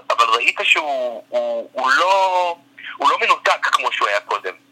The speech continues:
זאת אומרת, הוא לא, אולי לא היה כל כך טוב, אולי הוא לא היה כל כך חד, אבל הוא כן השתתף במשחק הקבוצתי,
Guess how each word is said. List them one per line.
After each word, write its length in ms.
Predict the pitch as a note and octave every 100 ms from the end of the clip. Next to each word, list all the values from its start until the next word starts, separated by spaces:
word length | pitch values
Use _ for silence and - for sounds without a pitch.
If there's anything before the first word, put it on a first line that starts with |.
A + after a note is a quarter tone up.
| - -
זאת 80 | -
אומרת, 120 | C#3+
הוא 140 | - B2+
לא, 60 |
אולי 300 | D3 F3+ F#3
לא 100 | F#3
היה 160 | F#3 F#3
כל 100 | E3
כך 220 | - D#3 C3+
טוב, 240 | - G#3 F#3 -
אולי 260 | - B2 D3+
הוא 100 | D#3+
לא 80 |
היה 100 | D#3+
כל 140 | E3 D#3
כך 80 | -
חד, 260 | - G3 - _ _ - -
אבל 180 | - -
הוא 100 | -
כן 160 | - F#3
השתתף 300 | G3+ - -
במשחק 360 | E3 D3 - D#3
הקבוצתי, 680 | D#3+ B2+ B2 A#2+ - C#3